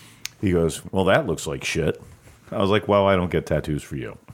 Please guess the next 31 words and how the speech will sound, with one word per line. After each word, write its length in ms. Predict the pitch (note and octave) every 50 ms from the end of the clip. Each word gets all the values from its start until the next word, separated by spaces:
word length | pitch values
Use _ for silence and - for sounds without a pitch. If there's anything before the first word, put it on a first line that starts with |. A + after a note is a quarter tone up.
| - _ -
<laughs> 320 | - - - - A2+ -
You 60 | - -
know 60 | C3+
what 100 | C#3 C3+
I 40 | C3+
mean? 200 | C#3 D#3 F#3+ - - - C#3 C#3 B2 A2+ B2
Like, 160 | C3+ C#3 - -
and 160 | - A#2+ A2+
my 100 | A2 G#2
wife's 260 | G2+ G2 F#2+ F#2+ -
like, 120 | D2 -
"He 100 | - F#2+
really 240 | G#2+ C#3+ F3 F3+ C3
said 180 | - - G#2+ A#2+
that 120 | E3 F3+ -
to 80 | - G3+
you?" 60 | F#3+
I'm 100 | G3 G3+
like, 160 | G#3+ G3+ -
"Yeah." 420 | B3+ E4 F4+ F4+ - - - - - - - - - - - - - - -
And 120 | - D#3
my 80 | G3+ G#3+
mother-in-law 600 | E3 A2+ G#2 F#2 G2+ G2 G2 F#2 F#2 F2+ F2+ F2+ E2
talked 320 | - - F#2 E2+ - -
trash 280 | - F#2 E2 E2+ - -
on 120 | E2+ D#2+
people 320 | - F#2 E2 - F2 E2+
with, 340 | E2+ E2+ D#2+ C#2+ - - -
with 220 | G2+ F2 E2+ D2 -
tattoos, 560 | F#2 E2 E2 - - E2+ E2 E2+ E2 D2+ D#2
and, 200 | D#2 D#2 D2+